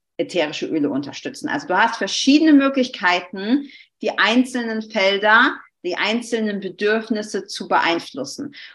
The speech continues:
Und da muss man wirklich sagen, wie geil ist das denn, wenn du weißt, ich habe bestimmte Emotionen,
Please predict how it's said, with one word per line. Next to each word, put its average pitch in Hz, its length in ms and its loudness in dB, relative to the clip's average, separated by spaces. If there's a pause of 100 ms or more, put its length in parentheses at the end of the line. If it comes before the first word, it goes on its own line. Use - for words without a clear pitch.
(100)
Und 196 140 -4
da 247 140 6
muss 285 160 6
man 226 120 4
wirklich 226 240 -2
sagen, 196 300 0
wie 208 100 -8
geil 196 300 2
ist 220 140 -8
das 240 240 2
denn, 208 280 0
wenn 202 140 -2
du 196 180 -6
weißt, 226 680 0 (640)
ich 220 180 -2
habe 240 180 0
bestimmte 247 400 2
Emotionen, 226 800 0